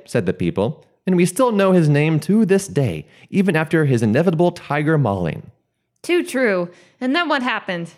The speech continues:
Speaker 1: The great artists started eating themselves so no others could absorb their sacred power. I thought this quote from Spain's King Philip the Third was quite insightful.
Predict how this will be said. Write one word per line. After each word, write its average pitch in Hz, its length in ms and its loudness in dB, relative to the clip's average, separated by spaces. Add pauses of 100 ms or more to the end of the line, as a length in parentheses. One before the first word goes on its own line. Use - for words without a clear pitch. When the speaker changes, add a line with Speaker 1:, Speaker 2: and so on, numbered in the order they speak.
(160)
Speaker 1:
The - 80 -2
great 101 400 0
artists 117 460 -2
started 90 360 -4
eating 143 280 2
themselves 95 560 -2
so 98 180 -2
no 143 380 2 (100)
others 98 340 -2
could - 180 -4
absorb 95 400 -2
their 76 120 -2
sacred 78 500 -6
power. 64 440 -12 (420)
I 143 160 -4
thought 151 240 -4
this 131 140 -4
quote 95 220 -2
from 87 240 -4
Spain's 101 420 -4
King 127 260 -2
Philip 110 320 -4
the 87 100 -6
Third 82 520 -4
was 80 140 -6
quite - 360 -8
insightful. 110 720 -6